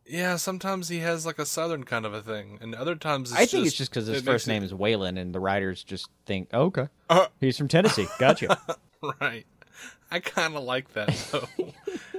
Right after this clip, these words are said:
Speaker 1: It always does make me wonder what he's
Speaker 2: I
Speaker 1: doing.
Speaker 2: mean, I gotta admit, who the
Speaker 1: I'm
Speaker 2: hell
Speaker 1: like,
Speaker 2: in Brooklyn names their kid Waylon?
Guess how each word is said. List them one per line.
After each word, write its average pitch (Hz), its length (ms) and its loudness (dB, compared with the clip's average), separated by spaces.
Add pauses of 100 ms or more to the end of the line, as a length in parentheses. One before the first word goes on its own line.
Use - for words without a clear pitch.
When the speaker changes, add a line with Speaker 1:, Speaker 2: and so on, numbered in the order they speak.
(220)
Speaker 1:
It 165 100 4
always 170 300 6
does 160 220 8
make 143 180 4
me 131 120 0
wonder 123 340 2
what 120 160 2
he's 123 180 -4
Speaker 2:
I - 40 -2
Speaker 1:
doing. - 140 4
Speaker 2:
mean, 302 80 12
I - 40 6
gotta 277 180 12
admit, 196 320 10 (100)
who 359 100 8
the 392 80 6
Speaker 1:
I'm 269 60 4
Speaker 2:
hell 285 140 10
Speaker 1:
like, 269 100 10
Speaker 2:
in 208 60 2
Brooklyn 214 360 6
names 190 240 6
their 185 80 4
kid - 240 4
Waylon? 131 520 2